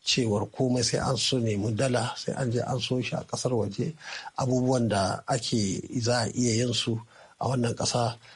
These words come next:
wannan suna ɗaya daga cikin abubuwan da suke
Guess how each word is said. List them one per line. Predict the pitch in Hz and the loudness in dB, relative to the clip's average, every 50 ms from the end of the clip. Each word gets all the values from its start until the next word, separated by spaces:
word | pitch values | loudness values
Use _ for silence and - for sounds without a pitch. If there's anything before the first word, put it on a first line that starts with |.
| - _ - | -20 _ 0
wannan | 165 151 151 - | 2 4 4 4
suna | - - 147 131 - | 4 2 2 2 2
ɗaya | - 127 | 0 0
daga | 123 120 110 98 | 2 2 2 0
cikin | - - 120 - - | 0 0 -2 0 0
abubuwan | 127 123 123 123 123 120 | 0 2 2 2 2 2
da | 104 | 2
suke | - - - 117 - - 113 98 92 98 107 98 | 2 0 0 0 0 0 0 0 0 -2 -4 -8